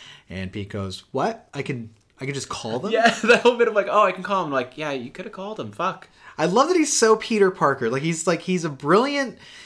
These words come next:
Speaker 1: he's a really brilliant dude, but he's still a kid. Like, I love that they, like, give you a reminder every five minutes that, "Oh, yeah, by the way, he's not, like, Captain America. He's still a kid, dude."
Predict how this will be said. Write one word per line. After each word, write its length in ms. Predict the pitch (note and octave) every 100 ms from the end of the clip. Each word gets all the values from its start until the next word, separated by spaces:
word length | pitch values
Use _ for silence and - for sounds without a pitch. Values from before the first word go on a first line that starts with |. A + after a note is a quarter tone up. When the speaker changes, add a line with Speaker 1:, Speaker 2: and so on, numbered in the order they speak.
| -
Speaker 1:
he's 180 | G#3+ F#3+
a 40 |
really 380 | D#3+ D3+ A#3 C4
brilliant 460 | E3+ F3+ G3+ F#3+ F3
dude, 220 | C#3+ G3+
but 60 | E3+
he's 120 | C#3
still 240 | - F3+
a 60 | D3+
kid. 420 | - D3 G#2 F2 _ -
Like, 160 | A#2 A#2+
I 40 |
love 200 | C3+ D#3
that 80 | E3+
they, 160 | D#3+ D3
like, 400 | C3 - - B2+
give 160 | D3
you 220 | D#3 C#3+ C3+
a 60 | A#2+
reminder 540 | A#2+ A#2+ B2 B2 G#2+
every 300 | A#2+ C3 C#3+
five 300 | C#3+ B2+ A#2+
minutes 220 | A#2 G#2 G#2
that, 80 | -
"Oh, 100 | D3+
yeah, 120 | C#3+
by 140 | B2+
the 60 | C#3+
way, 180 | C#3 G2
he's 160 | A2+ C3
not, 200 | F#3 F#3+
like, 360 | D3 C3+ - -
Captain 280 | C#3+ - C3
America. 300 | C#3 A#2+ F#2
He's 140 | G#2+
still 160 | - D#3
a 60 |
kid, 400 | - - A3+ A#2+
dude." 200 | A2 C#3